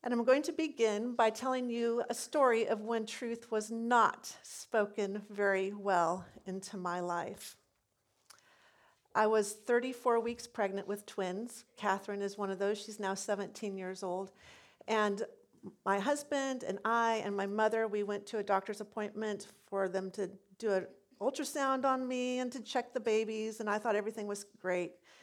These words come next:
And the technician, when she was done, she left the room.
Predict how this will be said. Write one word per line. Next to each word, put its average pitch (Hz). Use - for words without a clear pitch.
And 208
the 196
technician, 254
when 240
she 240
was 277
done, 233
she 233
left 254
the 277
room. 240